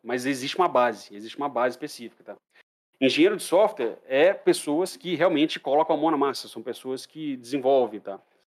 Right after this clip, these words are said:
Desenvolvedor sênior, digamos assim, é, é um desenvolvedor sênior pra cima, digamos. Ele realmente pega, desenvolve, ele faz as, as melhores tipos de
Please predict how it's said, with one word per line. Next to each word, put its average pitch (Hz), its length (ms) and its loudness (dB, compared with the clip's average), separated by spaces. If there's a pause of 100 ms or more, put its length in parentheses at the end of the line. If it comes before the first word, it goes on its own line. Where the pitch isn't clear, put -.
Desenvolvedor 147 480 2
sênior, 135 640 0
digamos 123 300 -4
assim, 120 280 -4 (460)
é, 107 640 -6 (120)
é 117 60 0
um 123 60 4
desenvolvedor 131 400 4
sênior 151 380 2 (120)
pra 147 160 4
cima, 120 340 -4
digamos. 104 520 -8 (580)
Ele 143 380 0
realmente 156 560 2 (160)
pega, 131 400 6
desenvolve, 131 720 2
ele 120 260 -4
faz 151 380 0
as, 123 220 -8
as 120 140 -8
melhores 120 540 -6 (140)
tipos 120 320 -12
de 113 400 -12